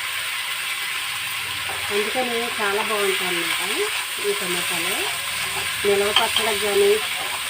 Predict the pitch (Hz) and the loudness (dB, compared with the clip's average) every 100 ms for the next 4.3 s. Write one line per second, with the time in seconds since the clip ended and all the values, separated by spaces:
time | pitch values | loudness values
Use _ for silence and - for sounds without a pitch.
0 | - - - - 165 165 170 196 190 202 | -4 -2 -4 -2 -2 0 0 0 2 0
1 | - 190 190 185 196 330 440 - - 185 | 2 2 2 2 4 4 0 -2 0 2
2 | 190 196 170 165 165 180 160 214 403 403 | 2 0 0 -2 -2 -2 -2 2 2 0
3 | - - - - - - - 190 190 220 | -2 -6 -6 -4 -4 -2 0 0 0 0
4 | 214 311 | 0 0